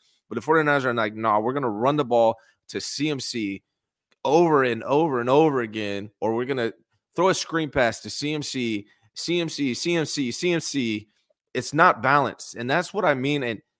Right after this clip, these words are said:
in regards to my tweet about Kirk Cousins, I disagree. I think if Kirk Cousins was on this team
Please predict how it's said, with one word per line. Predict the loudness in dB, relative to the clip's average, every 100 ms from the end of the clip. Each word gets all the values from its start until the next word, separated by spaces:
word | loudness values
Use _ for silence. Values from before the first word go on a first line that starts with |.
| _ -20 -8
in | -6
regards | 4 6 6
to | 2
my | -4
tweet | -2 -2
about | 2 0
Kirk | 0 -6 -2
Cousins, | -4 -4 -12 -4
I | -2 -2
disagree. | -2 -6 -4 -6 -2
I | -2
think | -2 -6
if | -8 -6
Kirk | -4 -2
Cousins | 0 -2 -2
was | -6
on | -4 -4
this | -6
team | -8 -10 -12